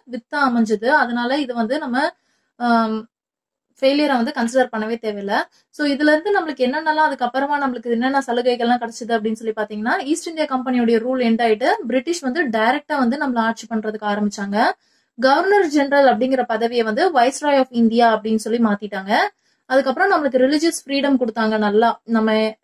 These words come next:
நம்மளுடைய இஷ்டத்துக்கு நம்மளுடைய சாமிகளை கும்பிட்டுக்கலாம், அந்த மாதிரிலாம் நிறைய ரிலிஜியஸ் ஃப்ரீடம் கொடுத்தாங்க.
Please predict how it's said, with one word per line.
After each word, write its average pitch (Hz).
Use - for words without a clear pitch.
நம்மளுடைய 226
இஷ்டத்துக்கு 262
நம்மளுடைய 240
சாமிகளை 226
கும்பிட்டுக்கலாம், 214
அந்த 208
மாதிரிலாம் 214
நிறைய 214
ரிலிஜியஸ் 226
ஃப்ரீடம் 233
கொடுத்தாங்க. 208